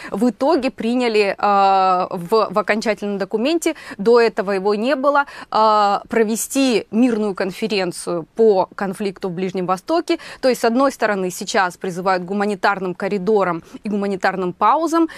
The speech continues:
для того, чтобы доставить гуманитарную помощь и освободить заложников, а с другой стороны, не-, необходимо продолжать мирный процесс. Все абсолютно двадцать семь, э, стран Е С настаивают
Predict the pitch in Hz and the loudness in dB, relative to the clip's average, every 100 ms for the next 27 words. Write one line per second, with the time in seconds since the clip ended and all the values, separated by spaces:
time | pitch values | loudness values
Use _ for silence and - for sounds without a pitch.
0 | - 214 226 220 226 - 196 202 185 202 | -6 -2 0 0 0 -2 -4 -6 -4 -6
1 | 175 190 190 185 185 185 175 165 202 180 | -4 -6 -4 -2 -4 -2 -6 -2 -4 -2
2 | 170 - 226 208 180 202 180 196 196 170 | -6 -6 -4 -4 -6 -6 -6 -4 -4 -2
3 | 180 190 214 285 302 330 - - - 220 | -2 -2 -4 -4 -4 -6 -10 -16 -6 -2
4 | 220 202 220 208 302 - 302 294 285 285 | -2 -2 -2 0 -2 -2 0 2 2 0
5 | 285 - - 190 240 254 233 233 - 233 | -2 -10 -8 2 4 4 2 0 0 -2
6 | 226 240 214 220 208 208 214 190 202 196 | 0 -2 -2 -2 0 2 0 -2 -4 -4
7 | 180 180 190 185 277 330 - - - - | -4 -4 -6 -2 0 0 -2 -16 -18 -8
8 | - 233 185 - 196 180 180 170 175 175 | 0 0 0 -2 -4 -4 -4 -2 -2 -4
9 | 165 - 190 180 170 - - 190 185 175 | -12 -8 -4 -4 -6 -14 -4 -2 0 0
10 | 175 - 202 196 185 208 180 - 190 - | -2 -2 -2 -2 -2 -2 -2 -4 -6 0
11 | 208 196 190 | 2 2 -2